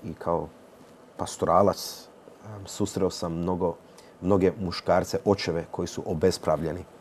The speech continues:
koji nemaju više nikakva prava, koji su doživjeli užasne nepravde, am, od svojih žena zapravo. Zakon nije bio na njihovoj strani, jer, ponavljam, išlo se od jedne ekstreme kad stvarno i zaista se događalo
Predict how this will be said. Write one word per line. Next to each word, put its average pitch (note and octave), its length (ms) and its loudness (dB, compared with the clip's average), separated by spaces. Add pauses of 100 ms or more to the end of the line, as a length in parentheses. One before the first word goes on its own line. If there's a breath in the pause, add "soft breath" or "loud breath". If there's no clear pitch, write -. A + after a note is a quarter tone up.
(720 loud breath)
koji E2+ 640 4 (260)
nemaju F#2 340 4
više F2+ 200 0
nikakva F2 320 -2
prava, E2 500 2 (800 loud breath)
koji F2 220 2
su E2+ 300 -2
doživjeli F2 520 2
užasne G2+ 420 6
nepravde, E2 680 2 (300)
am, E2 200 -8
od F2 100 -6
svojih F#2+ 240 2
žena G#2+ 340 6 (520)
zapravo. E2+ 480 0 (800 loud breath)
Zakon F#2+ 500 6
nije F2+ 300 6
bio F2+ 200 4
na E2+ 100 2
njihovoj E2+ 320 0
strani, F2+ 480 0
jer, G2+ 140 4 (400)
ponavljam, E2 460 4
išlo G2+ 280 -2
se - 180 -2
od D#2 80 -4
jedne G#2+ 260 4
ekstreme F#2+ 440 -2
kad - 220 -6
stvarno G#2 600 6
i E2+ 60 -6
zaista G2+ 460 2
se - 140 -10
događalo G#2 640 0